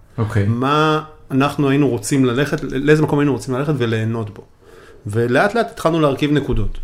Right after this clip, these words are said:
Speaker 2: עכשיו, חלקן היו מובנות לנו ברמה הקונספטואלית, אבל עדיין לא ידענו איך לממש אותם למעשים, והם דברים שנבנו תוך כדי השנים של הפעילות, וחלק מהדברים היו ממש ממש ברורים מההתחלה, כאילו, היה ברור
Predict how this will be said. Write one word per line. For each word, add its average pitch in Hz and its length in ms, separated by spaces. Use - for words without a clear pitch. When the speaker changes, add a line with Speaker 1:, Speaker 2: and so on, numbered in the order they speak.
Speaker 2:
עכשיו, - 160
חלקן 175 480
היו 131 280
מובנות 135 460
לנו 139 140
ברמה 120 300
הקונספטואלית, 113 680
אבל 107 120
עדיין 117 200
לא 113 160
ידענו 113 220
איך 113 120
לממש 110 380
אותם 123 240
למעשים, 110 560
והם 113 180
דברים 117 200
שנבנו 127 420
תוך 127 360
כדי 117 400
השנים 117 380
של 120 100
הפעילות, 110 520
וחלק 120 260
מהדברים 262 240
היו 254 160
ממש 226 180
ממש 233 160
ברורים 185 300
מההתחלה, 190 460
כאילו, 120 260
היה 147 100
ברור 151 500